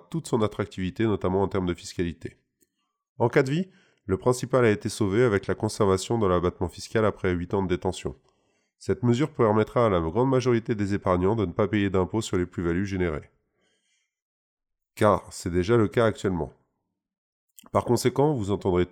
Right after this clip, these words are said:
toujours assureurs et banquiers vous annoncer que vous, nous sommes sur un produit bloqué huit ans. Car, vous l'aurez bien compris à mes propos, ce n'est toujours pas le cas. En cas de décès, pas de changement. Cela reste un outil majeur de la transmission dans le cadre de familles recomposées et de patrimoine important.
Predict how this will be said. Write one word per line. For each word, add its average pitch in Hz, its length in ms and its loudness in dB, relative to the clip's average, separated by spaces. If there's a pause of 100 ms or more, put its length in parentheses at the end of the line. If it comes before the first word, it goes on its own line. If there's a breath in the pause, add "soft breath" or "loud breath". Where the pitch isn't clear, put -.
(120)
toujours 156 360 -2
assureurs 120 440 0
et 101 60 0
banquiers 95 400 0
vous 101 180 -2
annoncer 82 460 -2
que - 120 -8
vous, 82 140 -6
nous 82 140 -6
sommes 78 340 -6 (340 soft breath)
sur - 220 -6
un 82 80 -2
produit 80 300 -6
bloqué 95 400 -2
huit 98 280 -4
ans. - 140 -8 (800)
Car, 113 260 4
vous 92 140 -2
l'aurez 82 180 0
bien 107 160 2
compris 101 320 -4
à 92 60 2
mes 85 120 0
propos, - 600 -6
ce - 180 -8
n'est 76 160 -4
toujours 107 380 -8
pas 104 100 -2
le 98 60 -6
cas. - 180 -10 (1200)
En 101 140 -2
cas 147 140 2
de 123 40 -8
décès, 120 360 2
pas 110 120 -2
de - 60 -6
changement. 92 500 -2 (140)
Cela 92 280 0
reste 101 240 0
un 98 80 -2
outil 92 180 -8
majeur 101 360 0
de 110 60 2
la 98 120 2
transmission 101 540 -6
dans 95 100 -2
le 90 60 -4
cadre 90 200 -4
de 90 60 -6
familles 95 280 -2
recomposées 92 600 -4
et 101 40 -4
de 90 60 -14
patrimoine 87 460 -4
important. - 520 -8